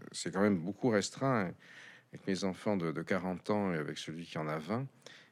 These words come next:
euh, autant beaucoup de choses que vous comprenez en demi-mot, à demi-mot, autant aujourd'hui, il faut expliciter beaucoup plus.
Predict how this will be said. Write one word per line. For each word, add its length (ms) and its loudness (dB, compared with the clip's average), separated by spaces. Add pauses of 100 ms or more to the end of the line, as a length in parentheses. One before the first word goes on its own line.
(120)
euh, 540 2
autant 360 6
beaucoup 280 2
de 40 -4
choses 240 2
que 60 -4
vous 60 -4
comprenez 360 4
en 100 4
demi-mot, 640 4
à 100 2
demi-mot, 520 6 (540)
autant 360 4
aujourd'hui, 360 4
il 60 4
faut 240 0
expliciter 680 0
beaucoup 260 -4
plus. 460 -8